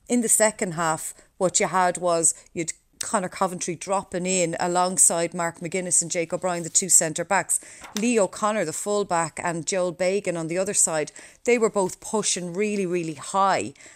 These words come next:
And then Ireland were able to stretch them because then Luxembourg had to open and push out and,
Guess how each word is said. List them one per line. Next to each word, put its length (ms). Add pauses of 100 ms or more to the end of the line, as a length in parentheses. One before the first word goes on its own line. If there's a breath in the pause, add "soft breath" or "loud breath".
(140 soft breath)
And 240
then 340
Ireland 460
were 140
able 220
to 100
stretch 440
them 140 (220 soft breath)
because 340
then 240
Luxembourg 560
had 240
to 140
open 400
and 220
push 340
out 340
and, 160